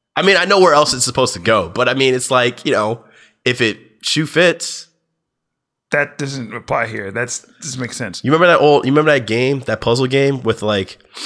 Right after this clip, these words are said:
Speaker 1: um, you know, you have the shapes.
Speaker 2: Yeah,
Speaker 1: And
Speaker 2: I
Speaker 1: you put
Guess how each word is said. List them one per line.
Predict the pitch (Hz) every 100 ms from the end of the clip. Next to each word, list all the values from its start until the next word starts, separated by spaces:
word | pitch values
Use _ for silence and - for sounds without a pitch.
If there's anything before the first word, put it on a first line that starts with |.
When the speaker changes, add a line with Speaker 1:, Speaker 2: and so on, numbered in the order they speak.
| - - _ -
Speaker 1:
um, | 107 101 98 92 92 - _ _ _ _ -
you | 113
know, | 92
you | 92
have | 101
the | 90
shapes. | - 104 107 - - -
Speaker 2:
Yeah, | 135 113 -
Speaker 1:
And | 101
Speaker 2:
I |
Speaker 1:
you |
put | 98